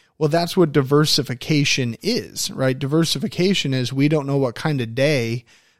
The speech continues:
the market's gonna have, or what kind of, let's call it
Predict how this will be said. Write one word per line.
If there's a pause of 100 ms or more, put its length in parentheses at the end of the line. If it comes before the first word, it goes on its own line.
(120)
the
market's
gonna
have,
or
what
kind
of,
let's
call
it